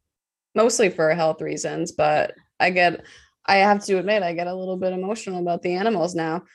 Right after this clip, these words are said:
There was a TikTok, there's a, a duck who, um, is a pet, and someone brings their duck to get Starbucks, and they get, like, strawberries and water.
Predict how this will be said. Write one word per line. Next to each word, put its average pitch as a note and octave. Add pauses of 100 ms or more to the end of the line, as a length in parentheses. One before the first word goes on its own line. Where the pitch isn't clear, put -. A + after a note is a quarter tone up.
(200)
There G#3
was G3+
a G3+
TikTok, A#3
there's A3+
a, G#3+
a G3+
duck G3+ (100)
who, G#3+ (100)
um, F#3+ (260)
is G#3
a G3+
pet, G#3
and G#3
someone G#3+
brings G3+
their G3+
duck G3+
to A3+
get G3 (340)
Starbucks, G#3
and G3
they F#3+
get, F#3+
like, G3+
strawberries G3+
and G#3
water. G#3